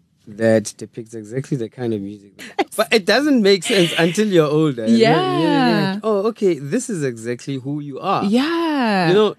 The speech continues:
Speaker 1: and you've always been this person.
Speaker 2: Yep.
Speaker 1: You've always been this person.
Speaker 2: Yeah.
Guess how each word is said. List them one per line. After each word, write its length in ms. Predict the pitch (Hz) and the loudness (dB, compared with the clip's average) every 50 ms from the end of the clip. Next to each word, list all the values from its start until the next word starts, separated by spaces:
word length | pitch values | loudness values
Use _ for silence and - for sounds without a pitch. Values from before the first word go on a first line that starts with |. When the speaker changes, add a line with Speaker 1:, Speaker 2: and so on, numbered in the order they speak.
| _ - | _ -6
Speaker 1:
and 200 | - 175 170 165 | -4 -2 -2 0
you've 200 | 160 160 147 143 - | 0 -2 -2 -4 -2
always 480 | 170 196 196 190 170 160 160 147 - 131 113 110 _ 90 | 2 2 4 4 4 0 0 -2 -6 -12 -20 _ _ _
been 400 | - 120 120 123 123 120 113 104 | -10 -6 -6 -4 -4 -6 -8 -8
this 240 | 107 117 120 - - _ _ _ _ _ | -10 -10 -10 -10 -14 _ _ _ _ _
person. 420 | - 170 180 160 147 - - 180 196 | -6 -2 -2 -2 -2 -6 -12 -10 -6
Speaker 2:
Yep. 100 | 202 135 | -4 -2
Speaker 1:
You've 200 | 151 156 139 - | -2 -2 -2 -2
always 420 | - 196 190 170 147 131 117 - _ _ _ _ _ _ | 0 0 0 2 0 -2 -4 -6 _ _ _ _ _ _
been 240 | 113 113 113 107 | -8 -6 -6 -6
this 180 | 101 98 98 _ | -6 -8 -16 _
person. 200 | _ - - 185 196 | _ -18 -12 -4 -2
Speaker 2:
Yeah. 520 | 202 220 233 240 220 190 180 165 165 196 | 0 0 0 0 -2 -2 -2 -4 -4 -6